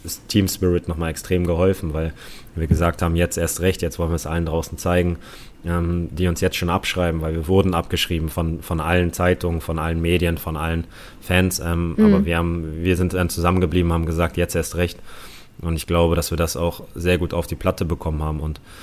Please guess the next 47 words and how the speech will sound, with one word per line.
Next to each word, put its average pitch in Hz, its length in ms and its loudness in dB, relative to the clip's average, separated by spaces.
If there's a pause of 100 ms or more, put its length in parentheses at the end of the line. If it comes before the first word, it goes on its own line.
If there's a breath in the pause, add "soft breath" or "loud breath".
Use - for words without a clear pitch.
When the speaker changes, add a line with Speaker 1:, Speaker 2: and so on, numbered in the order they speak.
(360 loud breath)
Speaker 1:
wir 87 80 -2
müssen 90 220 0
halt 82 140 0
schauen, 87 220 2
dass 85 140 -2
wir 82 60 -2
das 80 120 -2
dieses 90 200 -2
Jahr 82 100 2
auch 90 180 2
wieder 92 140 4
hinkriegen, 92 500 0 (560 loud breath)
ähm, 78 280 0
aber 76 240 -2
wir 78 60 0
sind 80 160 0
da 82 40 0
auf 78 140 -4
einem 76 120 -2
sehr 78 160 0
guten 76 240 -4
Weg. 76 220 -4 (2000 loud breath)
Speaker 2:
Ich - 80 -4
hab 196 80 2
schon 220 160 4
überlegt, 208 380 6
ob 202 120 0
du 208 80 6
nicht 202 220 6
so 202 80 0
langsam 202 360 4
auch 202 140 4
ein 202 140 6
Buch 233 180 4
über 202 200 6
Quarantänezeiten 196 920 4
schreiben 185 340 2
kannst, 208 580 0
ähm, 185 560 0
wie, 190 200 0
wie 202 100 8
man 190 140 6
damit 190 260 4
am 185 120 4
besten 196 280 4
<laughs> - 20 8
umgeht. 240 460 6